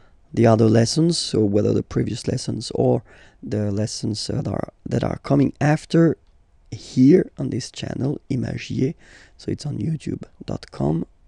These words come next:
and then the website is here. You can find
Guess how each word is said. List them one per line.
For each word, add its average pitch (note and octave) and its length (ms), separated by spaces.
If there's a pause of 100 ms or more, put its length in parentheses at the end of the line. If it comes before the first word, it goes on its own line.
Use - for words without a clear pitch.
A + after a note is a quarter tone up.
(260)
and B2 240
then A#2 300 (580)
the - 80
website - 560
is A2+ 220
here. A#2 380 (100)
You C3 100
can A#2+ 140
find - 320